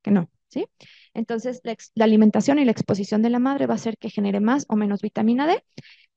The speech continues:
y se requiere por lo menos setecientos cincuenta mililitros al día de leche materna, pues, para generar buena, una dosis un poquito más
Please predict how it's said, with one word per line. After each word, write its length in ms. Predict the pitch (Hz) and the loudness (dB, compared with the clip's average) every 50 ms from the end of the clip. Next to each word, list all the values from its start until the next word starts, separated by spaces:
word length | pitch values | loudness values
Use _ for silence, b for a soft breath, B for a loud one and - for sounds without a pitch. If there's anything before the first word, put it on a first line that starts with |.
| _ _ _ _ | _ _ _ _
y 220 | - 311 330 349 | -4 0 0 0
se 180 | 339 - - 247 | 0 2 0 0
requiere 440 | 247 247 247 247 - 262 254 269 285 | 2 0 -2 -4 -2 -2 -2 -2 -2
por 180 | _ 277 247 | _ -6 -6
lo 120 | 226 214 214 | -4 -4 -4
menos 540 | 226 226 240 233 220 214 226 220 - - _ _ | -4 -4 -4 -4 -4 -4 -4 -6 -8 -12 _ _
setecientos 560 | 233 220 _ 220 - - 247 233 226 - 262 | -10 -6 _ -8 -8 -6 -6 -6 -6 -8 -8
cincuenta 400 | - 247 226 - 226 220 220 233 | -6 -8 -6 -4 -6 -4 -2 -2
mililitros 680 | 226 220 214 202 202 196 208 _ - 208 214 220 214 - _ _ _ _ | 0 0 0 0 -2 -4 -4 _ 0 2 2 2 0 -4 _ _ _ _
al 200 | 220 220 214 208 | -6 -6 -6 0
día 320 | 202 294 311 302 226 208 | 2 4 4 6 4 4
de 80 | 202 208 | 2 0
leche 260 | 202 208 208 - 220 | -2 -4 -6 -4 -6
materna, 540 | 214 214 220 _ - 269 247 233 240 294 330 _ _ | -6 -6 -6 _ -4 -4 -2 -2 -4 -4 -6 _ _
pues, 180 | - 214 196 | -8 -8 -8
para 240 | _ - 214 202 196 | _ -8 -8 -8 -8
generar 480 | - - 202 202 202 202 202 214 233 _ _ | -10 -10 -12 -8 -6 -4 -4 -4 -4 _ _
buena, 520 | - 220 196 208 202 196 196 196 196 196 - _ _ | -10 -4 -2 0 2 2 2 2 -2 -4 -6 _ _
una 220 | - 208 202 196 | 2 2 2 2
dosis 400 | 196 190 185 - - 190 175 - | 2 0 -2 -4 -8 -10 -8 -6
un 80 | - 196 | -4 -4
poquito 320 | 202 - - _ - 196 | -4 -6 -8 _ -2 0
más 400 | 190 190 190 180 156 - - _ | 0 2 0 -2 -4 -8 -16 _